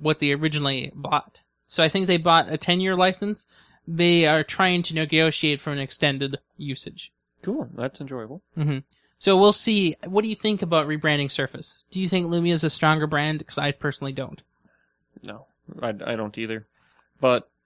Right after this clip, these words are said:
Speaker 2: I like saying the word Lumia.
Speaker 1: But I like saying the word Surface more than I like saying Lumia. So I know what a Surface is.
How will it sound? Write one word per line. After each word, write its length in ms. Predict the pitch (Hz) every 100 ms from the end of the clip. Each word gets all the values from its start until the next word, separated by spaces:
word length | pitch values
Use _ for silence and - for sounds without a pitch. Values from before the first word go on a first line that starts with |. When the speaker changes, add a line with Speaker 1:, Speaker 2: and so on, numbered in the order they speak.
| _ -
Speaker 2:
I 80 | 135
like 160 | 156
saying 220 | - 139
the 80 | 131
word 160 | 123 113
Lumia. 480 | 113 120 139 127 156 _ _ _ _
Speaker 1:
But 280 | 175 185 -
I 200 | 170 185
like 320 | 185 190 190
saying 240 | - 185 170
the 40 |
word 200 | 151 143
Surface 600 | - 156 - 131 - - 160 - _ _
more 540 | - 151 175 190 180 151
than 140 | 143
I 100 | 139
like 220 | 139 139
saying 220 | - 147
Lumia. 420 | 139 143 131 127 139 _ _ _ _ -
So 100 | -
I 100 | 170
know 120 | 185
what 100 | 196
a 40 | 165
Surface 420 | - 165 175 170
is. 280 | 151 113